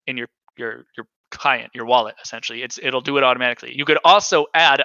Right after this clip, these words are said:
unverified side staking addresses. So if, like, I have a kid who's off to college and I wanna give them a stipend every month, I would, uh, put, take their address that they give me and also, and just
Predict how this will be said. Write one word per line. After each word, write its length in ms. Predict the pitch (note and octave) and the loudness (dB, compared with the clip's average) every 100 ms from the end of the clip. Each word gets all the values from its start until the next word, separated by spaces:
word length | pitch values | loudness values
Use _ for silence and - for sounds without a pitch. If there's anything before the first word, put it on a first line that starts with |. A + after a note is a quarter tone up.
| - | 2
unverified 580 | F3+ D#3 C#3 A#2+ B2 | 2 2 0 0 -4
side 220 | A#2 A#2+ A#2+ | -2 -6 -6
staking 260 | A#2 A#2+ | -8 -8
addresses. 400 | A#2 A#2 A2+ A#2 | -12 -12 -12 -6
So 180 | - C3+ | -2 -2
if, 100 | B2+ | 0
like, 180 | C#3+ D3+ | 0 2
I 80 | D3 | 0
have 80 | |
a 60 | C#3+ | 0
kid 240 | - F#3+ | 0 0
who's 180 | G3 D3+ | 0 -2
off 160 | C#3 C3+ | 0 0
to 80 | D3 | 0
college 480 | F#3 F#3+ F#3+ - - - - _ | 2 2 0 -4 -12 -20 -20 _
and 120 | C3+ | -2
I 120 | C3 C#3+ | 0 0
wanna 160 | C#3+ | 0
give 180 | C#3 C#3 | 0 -2
them 120 | C#3+ | -4
a 20 | |
stipend 560 | B2+ - E3 F3+ F3 E3 _ | -6 -2 -2 -2 -10 -14 _
every 180 | D3 D3+ | -8 -2
month, 280 | E3+ G3 - - - - | 0 0 -4 -20 -20 -4
I 160 | C3+ | -2
would, 420 | C3+ C#3+ C#3 C3+ C#3 | 0 0 0 0 0
uh, 360 | C3 C3 C3 C3 - - _ _ | 0 2 -2 -4 -10 -20 _ _
put, 240 | - E3+ - | -2 -2 0
take 220 | E3 - | 0 2
their 420 | D#3+ D#3+ D#3 D3+ _ _ _ - | 2 2 0 -6 _ _ _ 2
address 380 | D#3 E3 E3 D#3 | 2 4 2 2
that 160 | C3+ | -4
they 80 | B2+ | -2
give 220 | B2+ E3+ | -2 -2
me 240 | E3 D#3+ E3 | -2 -4 -2
and 160 | C#3+ C3+ | -4 -2
also, 420 | C3+ C3+ C#3+ C3 - | -2 -2 -4 -10 -12
and 100 | C3 | -10
just 160 | C3+ | -10